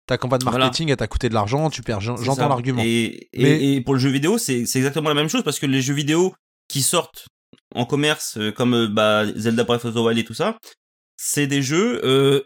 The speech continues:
Speaker 2: <clears throat> où il y a des, en généralement, quand ils font une campagne promotionnelle dans les magasins, avec, euh, des, euh, des affiches à l'intérieur des boutiques et, euh, des panneaux publicitaires, et ainsi que dans les villes en général. Par exemple, les jeux Nintendo, c'est très sou-, tu peux très souvent les voir à la télévision, euh, dans les rues,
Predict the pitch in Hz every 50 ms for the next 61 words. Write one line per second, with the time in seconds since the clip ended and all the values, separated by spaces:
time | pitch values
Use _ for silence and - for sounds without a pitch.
0 | _ - - 113 123 139 139 - 160 165 180 190 151 135 139 123 117 123 - -
1 | 113 123 117 131 127 120 117 120 143 160 160 143 - 107 120 - 131 127 120 131
2 | 120 135 139 135 127 - 131 127 127 123 131 131 139 127 123 113 107 107 110 107
3 | 117 113 139 165 185 180 - - - 107 110 113 117 - 117 110 110 101 113 117
4 | 117 120 113 110 110 107 107 110 107 107 104 104 95 92 90 110 107 104 110 113
5 | - - 160 - - 107 110 113 107 113 117 110 110 120 117 - 170 190 - -
6 | - 107 113 117 117 117 110 110 - 117 117 120 117 123 107 107 - - 110 -
7 | 139 165 185 - _ _ _ - - - - - _ - _ _ _ _ _ -
8 | - 107 110 110 113 - - 180 - 127 110 110 110 120 113 135 175 151 120 107
9 | 101 107 107 123 135 123 107 - - 101 110 123 123 110 113 110 127 123 120 117
10 | 117 117 143 160 156 - - - - 131 - - - - - 107 - 117 113 -
11 | - 135 123 - 127 131 135 131 117 107 104 101 104 101 - 110 107 101 110 107
12 | 110 127 143 156 156 139 _ _ _ _ - - - _ _ _ _ _ - -
13 | 107 101 104 104 107 107 107 107 104 101 101 98 98 107 110 113 113 113 113 135
14 | 147 156 165 156